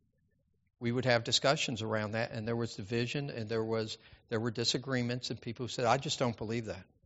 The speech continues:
I don't accept it." And what, one of the most popular il-, illustrations, I know I've had somebody in this church say that a pastor shared this with them, uh, years ago, and it just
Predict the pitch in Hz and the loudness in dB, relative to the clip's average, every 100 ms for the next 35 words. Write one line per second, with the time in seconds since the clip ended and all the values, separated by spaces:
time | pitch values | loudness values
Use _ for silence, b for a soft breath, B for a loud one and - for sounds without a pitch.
0 | _ _ _ 120 120 117 107 - 110 - | _ _ _ -4 -2 -2 -2 0 0 -2
1 | 104 - _ _ _ - - - _ _ | -12 -18 _ _ _ -18 -18 -18 _ _
2 | _ _ _ 151 156 180 185 156 156 147 | _ _ _ 8 12 12 12 8 10 10
3 | 143 139 - - 160 160 180 160 151 139 | 8 8 6 8 8 10 8 6 8 8
4 | 127 131 139 131 151 135 127 160 139 120 | 8 8 8 8 8 8 6 2 2 6
5 | 127 127 135 131 - 139 123 - 143 139 | 6 10 10 10 8 4 6 4 6 6
6 | 131 123 117 - 147 139 - 131 123 113 | 6 2 0 0 2 4 6 6 6 4
7 | - B B B 131 - 131 127 - 120 | 0 B B B 0 8 10 10 4 4
8 | - 135 131 113 127 - 120 107 - 117 | 6 6 4 2 2 2 2 0 0 -4
9 | 135 b b b - 107 117 113 110 110 | -6 b b b -8 -2 -2 2 2 4
10 | 120 107 110 113 113 113 110 107 - 110 | 2 4 4 4 2 -2 -2 -2 -2 -2
11 | - | -2